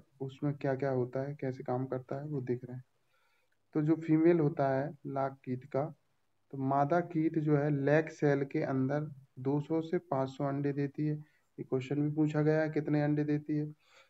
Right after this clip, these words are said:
तो लैक सेल क्या होता है थोड़ी देर में मैं अभी बताऊंगा आपको।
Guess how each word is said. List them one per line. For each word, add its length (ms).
तो 80
लैक 280
सेल 240
क्या 160
होता 260
है 60
थोड़ी 240
देर 160
में 100
मैं 160
अभी 160
बताऊंगा 460
आपको। 320